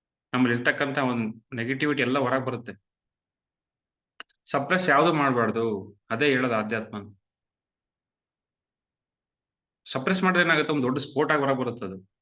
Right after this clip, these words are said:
ನೋಡಿ, ಅವ್ನು, ಆ, ಸಾಧು ಏನ್ ಮಾಡ್ತಾನೆ, ಅವ್ರನ್ನ, ಅವ್ನ ಗ್ರೀಟ್ ಮಾಡಕ್ ಹೂ-, ಹೂವು ತಗ-, ತಗೊಂಡ್ ಹೋಗಿರ್ತಾರೆ, ಅವನೇ ತಿಂದ್ಬಿಡ್ತಾನೆ. ಅಂದ್ರೆ ಎಕ್ಸಾಮ್, ಇದರಿಂದ ಏನ್ ಅರ್ಥ ಮಾಡ್ಕೋಬೇಕಂದ್ರೆ ಸಪ್ರೆಸ್ ಮಾಡೋದು ಏನಾಗುತ್ತೆ, ಒಂದ್ ಸ್ಫೋಟ ಆಗಿ ಹೊರಗ್ ಬರುತ್ತೆ ಅದು ಅಂತ.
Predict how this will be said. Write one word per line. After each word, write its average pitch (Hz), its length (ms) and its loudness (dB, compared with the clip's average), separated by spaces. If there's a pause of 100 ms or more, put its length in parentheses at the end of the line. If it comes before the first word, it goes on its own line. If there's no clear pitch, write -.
(140)
ನೋಡಿ, 143 160 4
ಅವ್ನು, 113 300 2
ಆ, 107 460 -8 (600)
ಸಾಧು 139 240 2
ಏನ್ 147 140 2
ಮಾಡ್ತಾನೆ, 139 640 -2 (260)
ಅವ್ರನ್ನ, 131 500 0
ಅವ್ನ 127 180 -2
ಗ್ರೀಟ್ 135 340 -2
ಮಾಡಕ್ 156 220 -2
ಹೂ-, 135 220 -2
ಹೂವು 151 300 -6
ತಗ-, 139 240 -4
ತಗೊಂಡ್ 143 220 -2
ಹೋಗಿರ್ತಾರೆ, 127 260 0
ಅವನೇ 135 200 -2
ತಿಂದ್ಬಿಡ್ತಾನೆ. 127 480 -4
ಅಂದ್ರೆ 123 400 -4
ಎಕ್ಸಾಮ್, 127 340 0 (260)
ಇದರಿಂದ 139 240 4
ಏನ್ 147 100 2
ಅರ್ಥ 143 180 -2
ಮಾಡ್ಕೋಬೇಕಂದ್ರೆ 135 600 -4
ಸಪ್ರೆಸ್ 139 420 -4
ಮಾಡೋದು 131 180 0
ಏನಾಗುತ್ತೆ, 123 300 -2
ಒಂದ್ 123 160 -4
ಸ್ಫೋಟ - 400 -2
ಆಗಿ 139 120 2
ಹೊರಗ್ 120 200 0
ಬರುತ್ತೆ 113 280 -6
ಅದು 101 140 -6
ಅಂತ. 107 160 -6